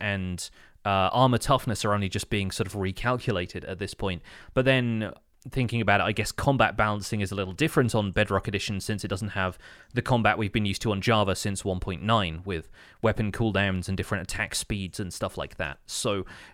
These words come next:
yeah, remains to be seen how that's gonna affect things on Bedrock Edition, but hopefully people will enjoy their Netherite armor that little bit more.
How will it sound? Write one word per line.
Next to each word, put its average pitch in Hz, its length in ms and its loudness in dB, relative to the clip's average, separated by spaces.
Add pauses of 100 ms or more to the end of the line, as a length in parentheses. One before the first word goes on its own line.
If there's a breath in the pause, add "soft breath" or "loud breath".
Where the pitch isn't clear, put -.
(100)
yeah, 147 260 4
remains 156 320 2
to 147 80 -6
be 139 80 0
seen 135 320 0
how 120 160 2
that's 110 180 0
gonna 113 200 0
affect 101 320 0
things 107 260 -4
on 95 140 -2
Bedrock 117 300 0
Edition, 113 320 -2
but 95 120 -2
hopefully 123 380 -2
people 107 280 -4
will 98 120 0
enjoy 139 280 0
their 113 140 0
Netherite 101 420 0
armor 92 180 0
that 90 160 -4
little 85 160 -8
bit - 140 -6
more. 90 260 -8